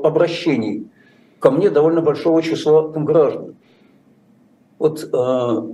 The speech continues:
успокоительные заявления, ничего страшного, это просто система воинского учёта, надо уточнять данные. Так вот, э, подавляющее большинство тех мобилизованных,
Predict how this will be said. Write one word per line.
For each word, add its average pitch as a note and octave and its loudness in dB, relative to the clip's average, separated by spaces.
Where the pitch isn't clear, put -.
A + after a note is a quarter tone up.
успокоительные F3+ 2
заявления, F#3+ 2
ничего F#3 2
страшного, A#3+ 2
это G3 2
просто G#3 0
система G3 2
воинского E3+ 2
учёта, F#3+ 2
надо E3+ 6
уточнять - -2
данные. G3 2
Так - -2
вот, F#3+ 0
э, D3 2
подавляющее G#3 4
большинство B2 -2
тех A3+ 2
мобилизованных, C#3 0